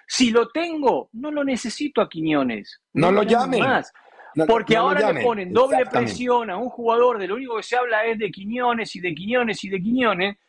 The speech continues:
Speaker 1: y ninguno habla de cómo le va a jugar Honduras, qué va a ser, el momento
Speaker 2: De
Speaker 1: de algunos
Speaker 2: acuerdo, de acuerdo.
Speaker 1: jugadores, ¿no?
Speaker 2: De acuerdo.
Speaker 1: O sea, me parece
Speaker 2: No,
Speaker 1: que
Speaker 2: y
Speaker 1: ahí pasa el
Speaker 2: además a
Speaker 1: punto
Speaker 2: mí lo que
Speaker 1: importante.
Speaker 2: me parece es que, el, a, Eli, con el saludo a ti, buena tarde, me parece que el discurso, y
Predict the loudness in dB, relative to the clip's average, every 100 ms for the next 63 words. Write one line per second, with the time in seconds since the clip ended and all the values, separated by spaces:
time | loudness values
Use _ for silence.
0 | _ _ -2 2 2 2 2 4 4 2
1 | 0 0 0 0 -8 _ -12 -8 -4 -2
2 | 0 2 2 0 -2 -4 -2 -2 0 2
3 | 0 -2 -4 -2 -4 -2 -2 -2 -6 -8
4 | -6 -6 0 2 2 4 2 2 2 4
5 | 4 4 2 0 -4 -12 _ _ _ _
6 | -4 0 2 0 -6 _ -2 0 2 0
7 | 0 0 0 0 -2 2 2 2 2 0
8 | 2 2 2 2 2 2 0 2 2 2
9 | 2 0 2 0 2 2 4 0 2 2
10 | 2 2 2 2 0 0 2 2 2 2
11 | 0 0 0 2 2 2 2 2 2 2
12 | 2 0 0 0 -2 0 2 2 0 2
13 | 0 0 -2 0 0 2 2